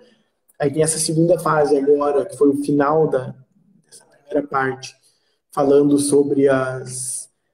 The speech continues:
as, as compras de vacina com poss-, que não, não foram compradas, mas com possibilidade de superfaturamento. Inclusive, isso eu acho que é importante também, antes da gente acabar de falar,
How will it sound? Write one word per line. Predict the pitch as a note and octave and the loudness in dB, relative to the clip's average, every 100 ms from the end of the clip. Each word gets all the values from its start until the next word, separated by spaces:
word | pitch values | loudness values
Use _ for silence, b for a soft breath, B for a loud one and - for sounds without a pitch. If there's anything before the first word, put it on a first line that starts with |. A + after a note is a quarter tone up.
| _ | _
as, | C#3 C#3 C#3 C#3 C#3+ - - - - | -8 -6 -8 -8 -8 -8 -10 -14 -12
as | - - - - | -12 -12 -18 -2
compras | D#3+ E3 D#3+ C#3+ B2+ | 2 2 2 -2 -4
de | B2 C3+ | -6 -2
vacina | C#3 C3+ - D3 C#3+ B2 - - _ _ _ | -2 -2 -2 -2 -2 -4 -8 -18 _ _ _
com | - C#3 C#3 - | -2 -2 -2 -4
poss-, | D3 - - - _ - | -4 -4 -10 -20 _ -6
que | D3 | 0
não, | D#3+ E3+ | 0 0
não | D#3 E3+ A3+ | 0 0 0
foram | F#3+ F#3+ F#3+ | -2 -4 -6
compradas, | - - C3+ D3 A#3 E3+ C3+ - | -12 -6 -2 0 0 0 -2 -4
mas | C3+ C3 C3+ C3 - - _ | -6 -4 -2 -4 -10 -16 _
com | - C#3 | -6 -4
possibilidade | C#3 - D3 C#3 C#3+ C#3+ F3 D3+ - | -4 -6 -6 -2 0 0 -2 -4 -8
de | |
superfaturamento. | - D3 C#3 B2+ C#3 C3+ C3+ E3 G#3 - | -12 -12 -10 -6 -2 0 2 2 0 0
Inclusive, | G3 B3 C#4 | 0 4 4
isso | C#4+ C#4 | 4 4
eu | |
acho | A#3+ - | 0 2
que | |
é | A#3 | 2
importante | - G#3+ G#3 G3+ | 2 2 2 2
também, | E3+ D3+ | 2 2
antes | D3 | 2
da | C3+ | -2
gente | C3+ | -2
acabar | C3+ C#3 C#3 | -2 0 0
de | C3+ | 0
falar, | C3+ E3 G#3 | 0 0 -4